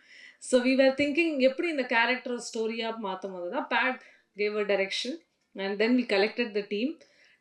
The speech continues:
டீம்ல ஃபர்ஸ்டா சேர்ந்தது வந்து, இவருக்காக நம்ம கண்டிப்பா கிளாப் பண்ணணும். யாருன்னா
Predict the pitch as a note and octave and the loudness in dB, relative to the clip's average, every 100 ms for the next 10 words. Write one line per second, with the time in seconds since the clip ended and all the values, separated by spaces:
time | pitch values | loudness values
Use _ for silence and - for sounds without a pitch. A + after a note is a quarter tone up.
0 | - F4+ G#4 D#4 B3+ B3+ - D4+ D4 A#3+ | 6 8 8 4 4 2 4 2 4 2
1 | B3 G#3+ G#3 G3+ C4 C#4+ B3+ B3+ A#3+ D4 | 2 2 0 0 2 4 4 4 2 2
2 | C4+ G#3+ G#3+ A3+ B3 C4 B3+ G3+ G#3+ G3+ | 2 0 -2 0 2 2 2 0 0 -4
3 | F3+ G#3 B3 F#3+ G3+ A3+ G#3+ A#3+ | -4 -4 -4 0 4 4 2 -2